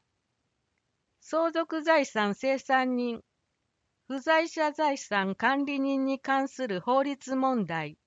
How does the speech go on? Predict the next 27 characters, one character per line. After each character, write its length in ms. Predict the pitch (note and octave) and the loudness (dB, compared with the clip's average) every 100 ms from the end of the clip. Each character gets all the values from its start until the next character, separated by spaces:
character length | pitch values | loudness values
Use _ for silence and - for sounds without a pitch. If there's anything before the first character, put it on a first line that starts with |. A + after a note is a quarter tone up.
| - | -8
に 300 | G#3 G#3 - _ | -6 -6 -10 _
関 280 | B3 B3+ C4 | -2 0 -2
す 180 | - | -6
る 140 | C4 F3 | -6 -6
相 260 | - A#3+ | -2 -2
談 280 | A#3 A3+ A3 | 2 2 2
を 200 | G#3+ G#3+ - | 0 -2 -6
受 240 | G#3 A3 | -6 -6
け 60 | - | -6
付 180 | - | -8
け 60 | G3+ | -4
ま 180 | F#3 F3 | -2 -4
す。 200 | - _ _ _ _ _ _ _ _ _ _ _ _ _ _ _ _ _ _ | -6 _ _ _ _ _ _ _ _ _ _ _ _ _ _ _ _ _ _
電 360 | F#3+ C4+ C#4 C#4 | 0 2 2 4
話、 260 | C4 B3 - _ _ _ _ _ _ _ | 2 2 -4 _ _ _ _ _ _ _
零 280 | B3+ D#4 D#4+ | -2 2 4
六 440 | D4 D4 - D#3+ - _ _ _ _ _ _ _ | 4 2 0 -8 -8 _ _ _ _ _ _ _
六 260 | G3+ C4 - | -2 -2 -2
三 440 | - F4 D#4+ A3+ | -4 2 2 2
六 340 | G3+ A#3 - C#4 | 0 -2 -4 0
四 320 | C#4 C4 F3+ | 2 2 0
の 220 | D#3+ D3+ - _ _ _ _ _ _ _ | -4 -6 -12 _ _ _ _ _ _ _
五 320 | - C#4 D#4 D#4 | 0 4 4 4
五 380 | D4+ A#3+ C#3+ - | 4 4 2 -4
零 320 | F3 A3+ A3 | -4 -2 -2
零。 340 | F#3+ F3+ B2+ - _ _ _ _ _ _ _ _ _ _ _ _ _ _ _ _ _ _ _ _ | 0 -2 -4 -12 _ _ _ _ _ _ _ _ _ _ _ _ _ _ _ _ _ _ _ _
二、 320 | A#3+ D4+ D4+ | -2 -2 -2